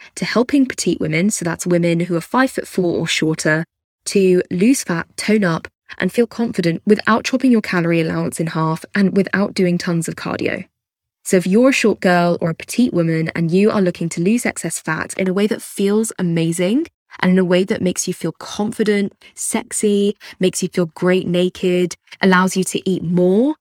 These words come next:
then keep on listening, follow this podcast and subscribe so that you never miss an episode. I'm here to tell you guys about my accidental fat loss journey. And I know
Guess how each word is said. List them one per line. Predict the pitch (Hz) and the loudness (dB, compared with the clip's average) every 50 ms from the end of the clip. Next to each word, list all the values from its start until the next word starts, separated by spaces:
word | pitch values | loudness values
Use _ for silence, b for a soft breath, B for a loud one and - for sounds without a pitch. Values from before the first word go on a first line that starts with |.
| _ B B B _ | _ B B B _
then | - 185 175 | 0 0 0
keep | - - - 196 190 - | 0 -2 -2 -2 0 0
on | 208 202 190 | 0 0 0
listening, | 175 160 - - 165 160 160 165 165 165 - _ _ _ _ | 0 -2 -2 -4 -2 -2 -2 -2 -4 -6 -6 _ _ _ _
follow | _ - - 208 220 233 | _ 0 2 4 4 4
this | 214 220 - | 2 2 -2
podcast | - - 190 170 - - 175 165 160 165 165 - - - - | -2 -2 -4 -4 -2 -2 0 0 0 -2 -4 -6 -10 -6 -6
and | 180 170 | -6 -6
subscribe | - - 165 - - - 165 160 165 160 - | -6 -6 -8 -6 -4 -2 -2 0 -2 -2 -4
so | - | -4
that | - 170 - | -4 -4 -2
you | 170 165 | -2 -2
never | 165 160 160 160 175 | -2 -2 -2 -2 -4
miss | 160 151 - - | -6 -6 -8 -10
an | - - | -12 -14
episode. | - - - - - 113 120 120 - - - - _ _ _ _ _ _ _ _ _ _ _ _ _ _ _ _ _ _ _ _ _ _ _ _ _ _ _ _ - | -14 -12 -8 -6 -6 -4 -4 -6 -10 -12 -14 -20 _ _ _ _ _ _ _ _ _ _ _ _ _ _ _ _ _ _ _ _ _ _ _ _ _ _ _ _ 0
I'm | 208 214 226 226 | 2 2 2 0
here | 233 - 214 180 175 175 175 175 170 - - | 0 0 2 2 4 2 2 0 -2 -4 -8
to | - - - 202 185 175 175 175 175 170 175 175 175 - - _ _ _ _ _ _ _ _ _ | -10 -6 -4 -4 -4 -2 -4 -4 -4 -4 -4 -4 -6 -6 -10 _ _ _ _ _ _ _ _ _
tell | - - - 233 262 | -8 -2 0 2 2
you | 254 226 180 | 2 2 0
guys | - 160 156 160 165 170 175 - - - _ _ _ _ - | 0 -2 0 -2 -2 -4 -4 -8 -12 -20 _ _ _ _ -6
about | 202 175 196 180 175 175 | 0 4 4 4 4 2
my | 180 175 - | 0 -2 0
accidental | - 311 - - - 254 220 196 175 170 - - 190 185 | -2 -2 -2 -4 -6 -4 -2 -2 -2 -4 -6 -6 -6 -6
fat | - - - 254 - - | -4 -2 -2 -2 -2 -2
loss | 175 165 - - - | -6 -6 -6 -10 -8
journey. | - 160 151 180 - - - | -6 -6 -6 -6 -8 -8 -10
And | - - | -8 -6
I | 165 170 | -2 0
know | 180 180 180 175 180 | 0 0 0 0 -2